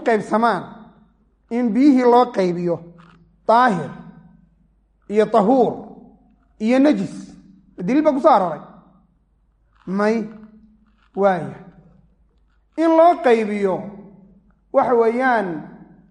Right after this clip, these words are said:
een, masaa'isha cilmiga, mathalan, taqsiimka galay, in loo qaybiyo <coughs> salaada waxyaabihii qofka laga rabay,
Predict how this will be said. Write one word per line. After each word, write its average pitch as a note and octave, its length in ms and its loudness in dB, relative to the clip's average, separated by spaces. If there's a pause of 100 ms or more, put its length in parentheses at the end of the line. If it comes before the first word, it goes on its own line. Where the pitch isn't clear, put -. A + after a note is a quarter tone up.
(140)
een, F#3+ 580 0 (1300)
masaa'isha A3+ 520 -2
cilmiga, A#3+ 300 -2
mathalan, G3+ 380 -4 (540)
taqsiimka A#3 520 -2
galay, E3+ 340 -4 (1080)
in D#4 160 0
loo D#4+ 240 4
qaybiyo B3 480 0 (840)
<coughs> - 2000 -10
salaada A#3 600 2
waxyaabihii A#3+ 480 0
qofka C4 260 0
laga B3 180 2
rabay, F3 280 -4